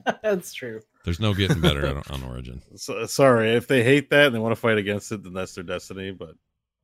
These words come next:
Speaker 1: I don't remember what it was. I had to do something with Origin, like, support. And it made me believe,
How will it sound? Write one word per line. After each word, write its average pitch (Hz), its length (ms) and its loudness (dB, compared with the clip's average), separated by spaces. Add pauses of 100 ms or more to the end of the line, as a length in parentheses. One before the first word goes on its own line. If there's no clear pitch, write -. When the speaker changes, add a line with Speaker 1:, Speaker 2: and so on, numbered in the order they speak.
Speaker 1:
I 165 60 -14
don't 403 220 -8
remember 208 420 4
what 165 160 4
it 160 80 0
was. 143 220 2
I - 100 -10
had 262 220 -6
to 269 60 -6
do 160 280 -4
something 127 680 -6
with 120 280 -10
Origin, 120 680 -10
like, 117 220 -12
support. - 760 -10 (720)
And 120 480 -6
it 151 160 -14
made 165 180 -2
me 196 160 2
believe, 135 880 -4